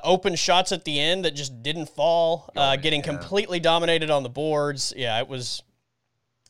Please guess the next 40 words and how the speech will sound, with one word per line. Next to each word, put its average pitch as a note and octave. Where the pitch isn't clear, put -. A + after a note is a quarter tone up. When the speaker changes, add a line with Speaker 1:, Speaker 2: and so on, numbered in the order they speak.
Speaker 1:
That A3
was D#4
another G3+
game D#3+
where, C#3+
like, D#3+
I, E3
I F3
think G3
it's F3
a D3+
combination. E3
Uh, -
well, D#3+
on C#3
that F3
one, B2
Oregon A#3
State D#3
played D3+
a B2
heck D3+
of A#2+
a A#2+
game. C3
You A#2+
gotta C#3
give B2+
them C3+
a -
lot A2+
of G2+
credit. A2+
Um, A2+
and C#3
unlike D#3+
the C#3
O C3
U C#3+
game, A2